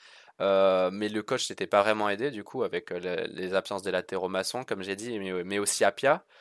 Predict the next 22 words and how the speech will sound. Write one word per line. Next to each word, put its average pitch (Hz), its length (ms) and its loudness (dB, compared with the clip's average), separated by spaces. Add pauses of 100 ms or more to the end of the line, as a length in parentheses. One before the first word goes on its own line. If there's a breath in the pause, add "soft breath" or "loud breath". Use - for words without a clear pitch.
(340 loud breath)
Euh, 101 200 4
Elias, 120 260 2
je 120 60 -6
vais 107 80 -2
te, - 160 -10
je 95 60 -8
vais 101 100 -4
te, 98 220 -2
je 95 80 -10
vais 101 80 -6
te - 60 -8
laisser 117 180 -2
la 113 100 6
parole. 123 300 4
Tu - 140 -10
penses 147 220 0
qu'Olivier 120 380 -4
Dalloglio 117 500 0
aurait 110 200 -2
pu - 140 -6
mieux 156 140 0
faire, - 360 -2